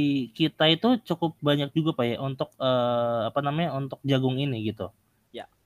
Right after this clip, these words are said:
Speaker 1: Ini masih ada, eh, apa namanya, ju-, jumlah jagung yang harus di-cover dengan impor. Jadi intinya seperti itu, Pak. Jadi mungkin dengan, apa ya, dengan adanya covid seperti ini, produksi dari, eh, negara yang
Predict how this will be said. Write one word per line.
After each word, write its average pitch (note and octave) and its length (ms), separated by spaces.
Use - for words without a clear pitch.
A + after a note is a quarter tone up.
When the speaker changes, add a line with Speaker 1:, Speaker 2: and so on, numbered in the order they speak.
Speaker 1:
Ini F#3 240
masih G3+ 240
ada, D#3+ 480
eh, C3 640
apa C3+ 160
namanya, F#3 320
ju-, E3 160
jumlah E3+ 240
jagung E3 240
yang A3 80
harus F3+ 160
di-cover D#3 480
dengan C#3+ 240
impor. A#2+ 480
Jadi C#3 240
intinya C3+ 240
seperti A2+ 400
itu, G#2 160
Pak. - 160
Jadi C3 240
mungkin B3 320
dengan, D3 480
apa D3+ 240
ya, B2+ 160
dengan D3+ 240
adanya C#3+ 320
covid C#3+ 260
seperti C#3 460
ini, F#3+ 240
produksi D3 580
dari, A#2+ 560
eh, A2 300
negara A#2+ 340
yang A#2 220